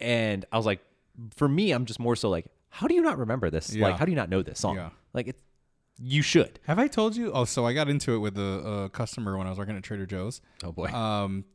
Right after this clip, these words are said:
Speaker 2: Kiss was on, and, uh, I'm, like, rocking out to it, and this lady goes, "You're too young to know who this is." And I was like, "Oh, really?" I go, "Who do you think it is?" And she told me, she goes,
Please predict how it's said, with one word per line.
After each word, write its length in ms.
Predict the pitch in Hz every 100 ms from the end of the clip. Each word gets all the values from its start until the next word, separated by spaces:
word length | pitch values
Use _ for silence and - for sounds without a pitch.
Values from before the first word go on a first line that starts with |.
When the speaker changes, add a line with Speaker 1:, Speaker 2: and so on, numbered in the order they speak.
| -
Speaker 2:
Kiss 300 | - 294 -
was 140 | 117
on, 280 | 110 92 90 - _ _ _
and, 760 | 127 123 117 113 110 107 104 104 - _ _ _
uh, 640 | 120 113 107 104 101 101 -
I'm, 160 | 175 214
like, 180 | 202 120
rocking 360 | 123 135 127
out 180 | 110 127
to 140 | - 110
it, 220 | 104 - _
and 320 | 120 113 113
this 100 | 117
lady 160 | 127 123
goes, 320 | 117 104 - - _
"You're 160 | - 262
too 160 | - 143
young 240 | 113 143
to 80 | 101
know 140 | 101
who 100 | 101
this 240 | 95 120 95
is." 340 | 90 95 - _ _ _ _ _
And 120 | -
I 60 | 160
was 80 | 156
like, 180 | 170 - -
"Oh, 140 | 277
really?" 420 | 302 349 147 101 98 - _ - -
I 80 |
go, 140 | 175 165
"Who 100 | 208
do 80 | 220
you 100 | 247
think 220 | 156 120
it 80 | 107
is?" 300 | 95 92 - _ _ _
And 80 | 117
she 180 | - 170
told 300 | 151 156 139
me, 40 | 139
she 140 | 160
goes, 240 | 135 113